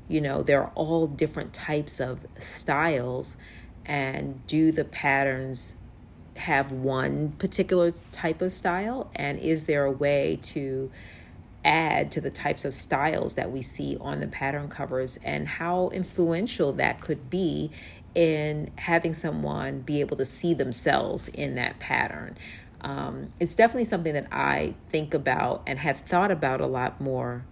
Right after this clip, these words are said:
as I've been patterns that I may have purchased or didn't even purchase, because I'm like, "There's no way I could see myself in that." And then seeing someone else make that pattern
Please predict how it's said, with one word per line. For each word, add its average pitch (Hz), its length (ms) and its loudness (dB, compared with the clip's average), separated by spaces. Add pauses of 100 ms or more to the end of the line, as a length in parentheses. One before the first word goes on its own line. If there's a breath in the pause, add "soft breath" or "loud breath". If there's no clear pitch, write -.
(140)
as 147 180 2
I've 135 240 0
been 135 460 -2 (400 loud breath)
patterns 151 460 2
that 147 120 0
I 135 220 0 (220)
may 131 140 0
have - 120 -2 (220)
purchased 240 560 2
or 151 160 2
didn't 180 340 4
even 320 420 6
purchase, - 460 -4
because 151 300 -2
I'm 139 100 -2
like, 135 220 -4
"There's 135 160 -2
no 147 160 -2
way 143 200 2
I 139 60 0
could - 220 -6
see - 260 2
myself 208 460 0
in 226 140 -2
that." 214 260 -2 (360 loud breath)
And 147 220 -2
then 139 140 0
seeing 151 360 2
someone 139 360 -2
else 131 260 -2
make 139 300 -2
that 131 200 -2
pattern 131 600 -4